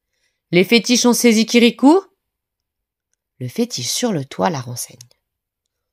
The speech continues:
Non, maîtresse, il a grimpé dans un arbre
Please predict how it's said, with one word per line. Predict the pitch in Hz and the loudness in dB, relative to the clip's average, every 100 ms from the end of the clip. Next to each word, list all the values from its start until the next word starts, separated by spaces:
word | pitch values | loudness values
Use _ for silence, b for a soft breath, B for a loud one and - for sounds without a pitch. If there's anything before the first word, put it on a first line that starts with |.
| _ _ 196 | _ _ 0
Non, | 226 320 | 4 4
maîtresse, | 294 240 180 160 - - - _ _ _ _ _ | 2 0 -4 -6 -6 -10 -14 _ _ _ _ _
il | 220 220 | 0 2
a | 214 | 2
grimpé | 208 285 - 311 | 2 2 2 2
dans | 262 247 214 | 4 4 2
un | 208 | 2
arbre | 196 226 233 - | 2 2 -2 -6